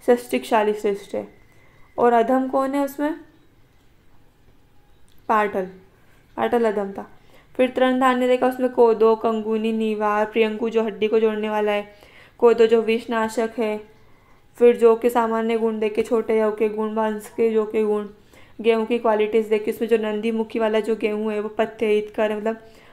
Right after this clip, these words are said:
हर कोई खा सकता है, खाने में लघु है, ठीक है। अब उसके बाद आता है शिम्बी धान्य वर्ग। तो शिम्बी धान्य मतलब क्या होता है? जो दाल वगैरह होती है ना,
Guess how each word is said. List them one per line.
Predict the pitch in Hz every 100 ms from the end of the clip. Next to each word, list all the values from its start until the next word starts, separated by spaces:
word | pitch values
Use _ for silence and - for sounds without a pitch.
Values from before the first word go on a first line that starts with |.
| -
हर | 233
कोई | 226 233
खा | 247 226
सकता | 226 220 226
है, | 220
खाने | - 214 208
में | 220 226
लघु | 208 196 208
है, | 214 208 - - - _ _ -
ठीक | 262
है। | 277 - _ - - - -
अब | 247
उसके | 254 262
बाद | 262 233
आता | 233 240
है | 330 339 -
शिम्बी | 277 247 220
धान्य | 214 202 190 196
वर्ग। | 196 233 214 - _ - _ _ _ _ _ _ _ - _ _ - - - - _ - - - - - _ - - - - - -
तो | 285
शिम्बी | 269 240 247 285
धान्य | 302 285 285
मतलब | 285 294 294
क्या | 302
होता | 285
है? | 277
जो | 294
दाल | 240 226 226 247
वगैरह | 247 262 262
होती | 269 262 277
है |
ना, | 285